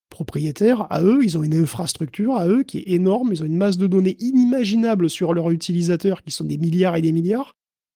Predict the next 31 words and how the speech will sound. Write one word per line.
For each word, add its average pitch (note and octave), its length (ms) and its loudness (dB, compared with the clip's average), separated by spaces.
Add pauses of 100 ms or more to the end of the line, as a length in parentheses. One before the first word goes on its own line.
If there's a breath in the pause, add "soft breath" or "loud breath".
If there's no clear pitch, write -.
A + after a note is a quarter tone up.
Et D3+ 60 -6
donc, C#4 240 2
ils E3+ 160 -2
ont D4+ 100 4
des, D4+ 340 4
euh, G#3+ 760 0
années-lumière G#3+ 600 4
d'avance F#3 400 0
sur G3 220 -2
Human. F3+ 320 2
Donc, E3+ 300 0
je E3 100 -4
sais A#3+ 200 -4
pas C4+ 300 0
si - 200 -6
vraiment D#3+ 320 -2
ils F#3 80 4
vont D#3 120 -2
pouvoir D3 200 -4
rebondir D3+ 500 0
ou D#3 60 -2
pas. D#3+ 220 -6 (260)
Bon, - 100 -2 (280)
en - 20 -10
tout - 100 -12
cas, A#3 140 0
ils E3+ 180 4
ont F#3 80 4
un E3+ 60 4
O D3 100 -2
S. - 180 -8